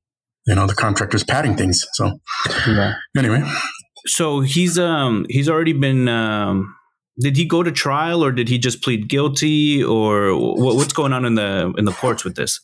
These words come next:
Speaker 1: Well, in courts, you know, they, th-, this case had been investigated for, for years. I mean, I, um, you know, I was with the newspaper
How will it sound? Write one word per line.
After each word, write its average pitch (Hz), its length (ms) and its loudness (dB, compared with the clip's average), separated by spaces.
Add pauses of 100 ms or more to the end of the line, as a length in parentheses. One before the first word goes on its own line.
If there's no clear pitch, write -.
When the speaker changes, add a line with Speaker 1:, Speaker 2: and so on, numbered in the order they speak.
(480)
Speaker 1:
Well, 131 240 0
in 113 240 2
courts, - 420 0
you 135 120 2
know, 117 120 4
they, 117 240 0
th-, 117 360 -2
this 135 280 2
case 151 220 -2
had 127 80 0
been 131 120 2
investigated 117 460 0
for, 104 80 0 (140)
for 107 100 0
years. 95 320 2
I 98 60 2
mean, 104 100 4
I, 101 200 0 (600)
um, 101 640 2
you 113 80 4
know, 104 80 4
I 104 220 2
was 98 280 2
with 107 140 0
the 107 60 0
newspaper 101 560 2